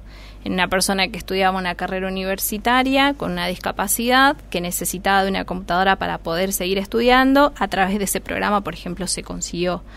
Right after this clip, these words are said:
esa compra, y lo mismo en el caso de otra persona que por su condición no podía movilizarse del domicilio y necesitaba poder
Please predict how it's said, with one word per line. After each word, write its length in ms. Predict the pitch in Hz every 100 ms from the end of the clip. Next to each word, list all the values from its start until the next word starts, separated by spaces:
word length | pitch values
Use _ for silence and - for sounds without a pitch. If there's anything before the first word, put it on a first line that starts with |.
| - - -
esa 240 | 196 -
compra, 640 | 208 226 233 240 254 254 247
y 120 | 185
lo 120 | 180
mismo 300 | 180 190 196
en 80 | 185
el 80 | 175
caso 220 | 190 202
de 40 |
otra 200 | 190 185
persona 440 | 208 196 208 196 180
que 140 | 185
por 500 | - - 175 170 170
su 160 | - 185
condición 480 | - 175 - 196
no 120 | 185 180
podía 600 | 185 185 190 190 180 175
movilizarse 720 | 180 180 190 190 190 190 202
del 120 | 196
domicilio 540 | 180 190 - 226 226
y 60 | 220
necesitaba 560 | 185 185 180 180 202
poder 420 | 196 196 190 202